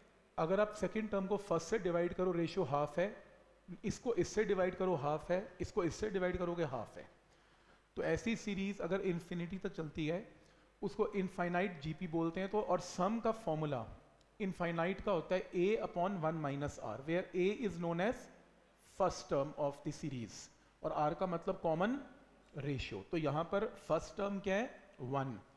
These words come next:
वन, और common ratio क्या आ रही है? हाफ। इसको solve करके answer can be calculated। तो non medical वालों ने तो किया हुआ है, medical वाले note कर लें, A upon one minus R इसका formula होता है, sum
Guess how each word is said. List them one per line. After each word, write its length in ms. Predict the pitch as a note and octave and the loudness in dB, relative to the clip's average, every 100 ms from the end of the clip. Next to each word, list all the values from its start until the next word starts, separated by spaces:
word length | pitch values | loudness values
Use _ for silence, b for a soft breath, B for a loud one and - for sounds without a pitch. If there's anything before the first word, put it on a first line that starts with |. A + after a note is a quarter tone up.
| - _ _ _ _ - | -20 _ _ _ _ -12
वन, 300 | A#2+ A2+ F2+ - - _ _ _ - | -8 -8 -10 -18 -20 _ _ _ -2
और 80 | D#3 E3+ | -2 2
common 240 | D#3 F#3 | 2 2
ratio 300 | F#3 F3 G3 | 2 2 0
क्या 140 | F3+ F3+ | 2 4
आ 40 | |
रही 160 | F3+ F#3 | 4 4
है? 120 | A3 - - - - | 2 0 -10 -20 -16
हाफ। 500 | - G#2+ F#2+ - - | -6 -6 -6 -10 -12
इसको 220 | E3 E3+ | -6 -6
solve 260 | D#3+ D3+ D3+ | -4 -4 -4
करके 240 | D3+ - | -6 -6
answer 300 | B2 B2 - C3 | -6 -6 -8 -8
can 160 | A#2 A#2+ | -10 -10
be 100 | A2 | -8
calculated। 560 | F#2+ - E2+ - - - _ _ _ _ _ _ _ _ D3 | -10 -12 -16 -18 -20 -20 _ _ _ _ _ _ _ _ -4
तो 40 | |
non 200 | D3+ D#3 | 0 2
medical 320 | E3+ F3+ F#3 | 2 2 0
वालों 160 | F3+ F3+ | 0 0
ने 100 | F3+ | -2
तो 60 | |
किया 200 | F3 F3 | 0 2
हुआ 180 | F3 F3 | 2 2
है, 160 | F#3+ F#3+ | -2 -2
medical 300 | D3+ D3+ D#3+ | -4 -2 -4
वाले 180 | D#3+ D#3+ | -4 -4
note 220 | D#3+ D#3 | -4 -4
कर 160 | D#3+ | -4
लें, 160 | D#3+ E3 | -4 -4
A 180 | F3+ E3 | 0 -2
upon 240 | E3+ F#3 C#3+ | -2 -4 -4
one 160 | D3+ | -2
minus 260 | D3+ D#3 - | -2 -4 -4
R 80 | C#3 | -6
इसका 220 | C3+ - | -6 -10
formula 340 | - C3 C#3 C#3+ | -8 -6 -4 -4
होता 220 | C#3 E3+ | -4 -4
है, 80 | F#3 | -4
sum 260 | - D#3 | -6 -8